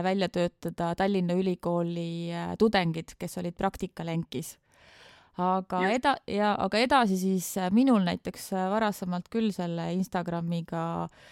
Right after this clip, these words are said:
Speaker 1: nii-öelda sellist kogemust ei olnud, et, et Avelis, võib-olla sa nagu rää-, lähm-, räägime natuke sellest Instagramist, et räägi, kuidas, kuidas sul oli see alguses toi-, toimima panna meiesuguste nutikatega koos?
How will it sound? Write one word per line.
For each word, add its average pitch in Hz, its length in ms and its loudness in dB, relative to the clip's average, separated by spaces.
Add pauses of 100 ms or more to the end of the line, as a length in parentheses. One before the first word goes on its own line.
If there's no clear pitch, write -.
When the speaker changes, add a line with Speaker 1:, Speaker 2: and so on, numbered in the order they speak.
(340)
Speaker 1:
nii-öelda 165 260 -8
sellist 170 300 -10
kogemust 190 540 -4
ei 175 100 -2
olnud, 202 320 0
et, - 380 -8
et 190 160 -4
Avelis, 226 400 4
võib-olla 196 340 2
sa 190 220 0
nagu 180 320 -4 (1080)
rää-, - 160 -4 (140)
lähm-, 226 240 2 (160)
räägime 233 320 6
natuke 214 260 0
sellest 190 220 0
Instagramist, 175 580 0
et 190 140 0
räägi, 208 240 2
kuidas, - 420 -4
kuidas 208 240 0
sul 208 220 2
oli 202 180 4
see 165 240 0
alguses 160 540 0 (560)
toi-, 185 160 4 (120)
toimima 170 460 10
panna 165 320 4
meiesuguste 170 800 4 (400)
nutikatega 165 920 6
koos? 170 360 2